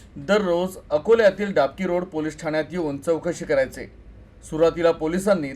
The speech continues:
"तपास सुरू आहे" एवढंच उत्तर दिलं. मात्र त्यानंतर पोलिसांनी हे प्रकरण गांभीर्यानं घेत वेगानं तपास केला. यात अक्षय नागलकरची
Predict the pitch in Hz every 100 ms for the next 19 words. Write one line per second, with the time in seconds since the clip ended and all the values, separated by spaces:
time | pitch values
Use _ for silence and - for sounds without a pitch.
0 | 165 160 180 180 170 180 196 180 196 160
1 | 190 196 190 190 170 175 185 - - -
2 | - 185 214 240 226 208 220 165 131 123
3 | - - - - 214 233 214 220 226 220
4 | 175 175 196 175 156 170 196 196 180 160
5 | 180 156 143 147 156 160 156 139 131 -
6 | 127 104 - - - - - 131 156 185
7 | - 139 - 196 185 160 170 165 180 151
8 | 151